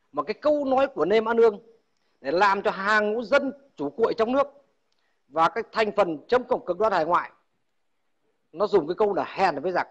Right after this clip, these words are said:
và ác với dân. Và Lê Mã Nương là ai thì các bạn biết,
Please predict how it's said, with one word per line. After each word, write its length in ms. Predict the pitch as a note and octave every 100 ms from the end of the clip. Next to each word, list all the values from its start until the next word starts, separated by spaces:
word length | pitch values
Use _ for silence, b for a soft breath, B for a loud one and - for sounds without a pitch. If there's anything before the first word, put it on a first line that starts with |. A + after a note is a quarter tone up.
| _ _
và 100 | B2+
ác 160 | F#3 -
với 100 | E3+
dân. 140 | D#3+ - _ _ _ _ _ _ _ _ _ _ _ _ _ _ _ _ _ _
Và 140 | D#3+ E3+
Lê 200 | A#3 B3+
Mã 140 | B3
Nương 220 | B3 A#3
là 80 | F#3
ai 280 | G3 A3 G3+ _ _ _
thì 60 | C#3+
các 220 | F#3 F3+
bạn 420 | D3+ D3 E3 G3
biết, 140 | C4+